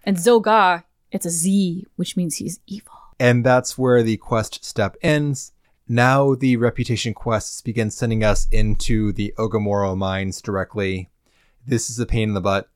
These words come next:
Speaker 2: because you cannot avoid getting aggroed,
Speaker 1: Yup.
Speaker 2: even with flight. So,
Speaker 1: Ugh.
Speaker 2: like, you'll have to go and kill some tail before you can, like, click on the thing that you need to click on.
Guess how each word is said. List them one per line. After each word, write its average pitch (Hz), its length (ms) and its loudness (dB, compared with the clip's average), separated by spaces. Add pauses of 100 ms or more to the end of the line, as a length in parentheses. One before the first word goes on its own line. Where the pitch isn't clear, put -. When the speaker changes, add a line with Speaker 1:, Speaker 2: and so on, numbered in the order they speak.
(180)
Speaker 2:
because 131 380 2
you 131 100 0
cannot 135 460 0
avoid 120 500 -2
getting 113 260 -2
aggroed, 113 540 -2 (400)
Speaker 1:
Yup. 202 420 -6
Speaker 2:
even 135 300 2
with 135 160 2
flight. 98 480 -6 (400)
So, 110 320 2
Speaker 1:
Ugh. 110 80 0
Speaker 2:
like, 107 240 2
you'll 123 200 -2
have 120 100 -2
to 135 100 -4
go 127 180 2
and 117 100 -2
kill 123 260 2
some 110 320 -2
tail 117 360 0
before 113 340 -2
you 107 100 -4
can, 104 240 -4
like, 95 260 -4
click - 280 -6
on 107 300 0
the 98 60 -8
thing 104 440 -6
that 95 160 -10
you 101 80 -10
need 104 120 -10
to - 60 -12
click 104 240 -8
on. 92 300 -12